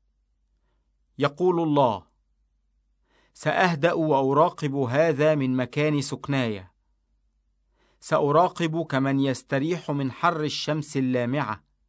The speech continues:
وكغيوم الندى الذي في حر وقت الحصاد. لأنه قبل وقت حصاد القمح، وعندما ينتهي الإزهار،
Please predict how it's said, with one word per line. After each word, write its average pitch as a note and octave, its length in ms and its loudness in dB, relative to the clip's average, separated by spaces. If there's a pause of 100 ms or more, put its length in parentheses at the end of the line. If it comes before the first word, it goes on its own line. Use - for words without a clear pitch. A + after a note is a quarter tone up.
(1080)
وكغيوم D3+ 720 2
الندى D#3 380 0
الذي D3+ 420 2
في C3+ 220 -2
حر E3 400 -2
وقت D3+ 340 0
الحصاد. A#2 640 -8 (1700)
لأنه D3 600 2
قبل D3 260 4
وقت D#3+ 360 2
حصاد D#3+ 520 0
القمح، E3+ 680 -2 (920)
وعندما C#3 560 2
ينتهي C#3+ 480 -2
الإزهار، C#3+ 720 -2